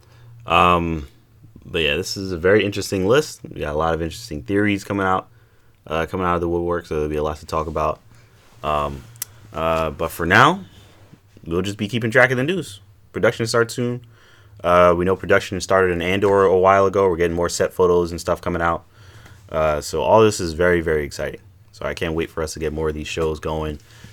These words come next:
Bad Batch, Andor, Visions. So we're getting a lot of really cool stuff coming.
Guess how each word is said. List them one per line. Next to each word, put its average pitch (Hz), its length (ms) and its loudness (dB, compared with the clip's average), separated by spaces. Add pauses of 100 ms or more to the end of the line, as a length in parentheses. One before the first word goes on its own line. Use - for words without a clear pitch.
(140)
Bad 85 280 0
Batch, 85 380 -2
Andor, 82 580 0
Visions. 82 800 -4 (300)
So - 120 -10
we're 78 40 -6
getting 78 160 -2
a 71 40 -6
lot 82 380 2
of 78 140 -4
really 80 160 -2
cool 76 180 -10
stuff - 380 -12 (520)
coming. 67 260 -12